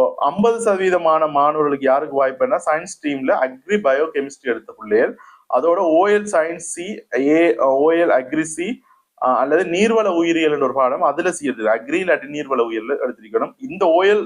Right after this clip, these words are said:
வந்து எல்லாருக்கும் சமன், அதாவது ஓ எல் சயின்ஸும் அக்ரியும்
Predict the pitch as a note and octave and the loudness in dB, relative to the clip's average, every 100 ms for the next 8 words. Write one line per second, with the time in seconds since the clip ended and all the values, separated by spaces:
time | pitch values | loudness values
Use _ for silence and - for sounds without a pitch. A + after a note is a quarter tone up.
0 | - D3+ E3 G#3 G3 F#3+ F#3 G#3 D#3+ A2+ | -4 -4 -2 0 0 0 -2 -2 -4 -4
1 | G#3 _ _ _ - A#2 B2+ C#3+ D3 D3 | -14 _ _ _ 0 2 4 2 2 0
2 | C#3+ D3+ E3+ A3 A3 C#3 C3 D#3 F#3+ | -4 -4 -6 -2 0 0 0 0 0